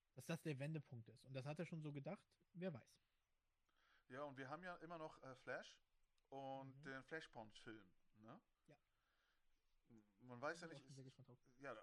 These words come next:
Speaker 2: sowieso. Ich bin sehr gespannt auf den Flashpoint-Film. Und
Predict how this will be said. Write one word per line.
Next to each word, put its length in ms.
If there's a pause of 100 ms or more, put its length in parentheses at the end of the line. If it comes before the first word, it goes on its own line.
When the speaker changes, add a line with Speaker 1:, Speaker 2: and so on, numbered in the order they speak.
(140)
Speaker 2:
sowieso. 400
Ich 200
bin 140
sehr 180
gespannt 280
auf 80
den 100
Flashpoint-Film. 680
Und 200